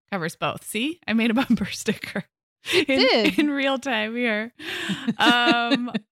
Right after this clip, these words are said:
Speaker 2: <laughs>
Speaker 1: as we used to say all the time on this show, did we solve it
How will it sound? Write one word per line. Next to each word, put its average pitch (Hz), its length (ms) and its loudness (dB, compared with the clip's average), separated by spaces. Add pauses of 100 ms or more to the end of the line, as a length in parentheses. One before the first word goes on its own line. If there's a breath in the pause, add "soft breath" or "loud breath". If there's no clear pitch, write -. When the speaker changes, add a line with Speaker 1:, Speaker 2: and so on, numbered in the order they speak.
(100)
Speaker 2:
<laughs> - 360 -20
Speaker 1:
as 285 200 0
we 311 80 -4
used 254 280 -4
to 294 80 -8
say 214 180 0
all 190 200 2
the 214 100 -6
time 196 280 -2
on 180 140 -2
this 170 140 -6
show, 170 200 -4
did 175 160 -8
we 185 100 -4
solve 156 320 -4
it 254 200 -6